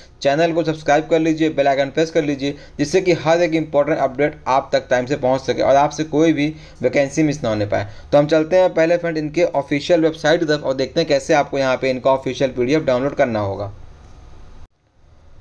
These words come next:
तो friends, हम इस समय यहाँ पे आईबी की official website पे आ चुके हैं। आपको इनकी, अ, website का direct link मेरे इसी video के description box मिल जाएगा। आप जैसे डि-, अ, description box open करेंगे,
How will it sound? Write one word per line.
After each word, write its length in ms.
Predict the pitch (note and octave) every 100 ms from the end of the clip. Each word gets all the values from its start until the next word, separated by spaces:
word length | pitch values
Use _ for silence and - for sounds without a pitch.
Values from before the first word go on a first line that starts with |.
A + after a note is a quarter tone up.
| - -
तो 60 | D3
friends, 300 | F3+ F#3 F3
हम 120 | D#3
इस 120 | D#3+
समय 180 | E3 E3+
यहाँ 260 | D#3 D#3+ D#3
पे 100 | E3
आईबी 360 | - C3 C#3+ D#3
की 120 | D#3
official 380 | D3 C#3 D#3+ D3
website 480 | C#3+ C3 C#3 D3
पे 60 | D3+
आ 100 | C#3+
चुके 220 | D3+ -
हैं। 80 | D3
आपको 340 | C#3 D3 -
इनकी, 180 | D#3 D3+
अ, 120 | D#3+ - -
website 640 | B2+ B2+ C3 C3 C#3 D3+
का 80 | D#3
direct 560 | B2+ A#2 B2+ D#3 D#3+ D#3+
link 220 | D#3+ D3
मेरे 320 | C3 C3 D#3
इसी 260 | D3 - D#3
video 340 | C#3+ C3+ C#3+
के 200 | C3+ E3
description 540 | C3+ B2 - B2 D3+ C#3+
box 220 | C#3+ C#3+
मिल 140 | C#3+
जाएगा। 160 | D3 C#3+
आप 80 | A#2+
जैसे 320 | B2+ B2+ D#3+
डि-, 340 | C#3+ D3 -
अ, 100 | A#2+
description 460 | B2 B2 B2 A#2+ D3
box 200 | C#3+ C#3
open 240 | B2+ C3
करेंगे, 360 | B2+ A#2+ C3 F#3+